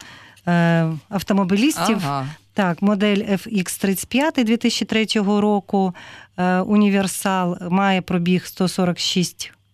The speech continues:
Speaker 1: кілометрів, тисяч, сто сорок шість тисяч кілометрів. І, е, стартова ціна його двісті двадцять сім тисяч сімсот сімдесят три гривні п'ятдесят вісім копійок. Тому, хто,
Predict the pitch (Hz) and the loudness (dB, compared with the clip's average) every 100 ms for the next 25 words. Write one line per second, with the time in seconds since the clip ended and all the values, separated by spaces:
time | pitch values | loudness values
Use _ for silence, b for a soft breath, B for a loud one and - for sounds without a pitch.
0 | _ 185 175 208 302 302 254 - 220 - | _ 0 2 2 2 0 -4 0 -2 0
1 | 202 - - - 196 202 185 190 - 190 | -6 -6 -16 -6 -4 -2 -2 -4 -2 -4
2 | - 185 175 175 165 175 151 B B B | 0 2 4 2 0 -4 -6 B B B
3 | B _ 220 269 311 302 - 185 - 233 | B _ -2 2 2 0 0 -2 0 -2
4 | 226 208 202 - 226 269 311 226 202 220 | -2 -2 -2 0 2 2 2 0 0 0
5 | 233 208 220 208 180 196 - 190 - 190 | 0 -2 -2 -4 -2 -2 -4 -10 -4 -4
6 | 185 269 269 196 - 185 - 233 196 170 | 0 0 -2 -6 -4 -2 -2 -4 -6 -8
7 | 170 - 180 170 240 233 - 175 190 175 | -10 -4 -2 0 2 0 0 -2 -2 -2
8 | 196 180 175 180 - 151 143 - 190 190 | -4 -6 -4 -4 -2 -2 -2 -4 0 2
9 | 226 226 214 - - 226 226 214 196 | 4 2 -2 -10 -4 0 2 2 0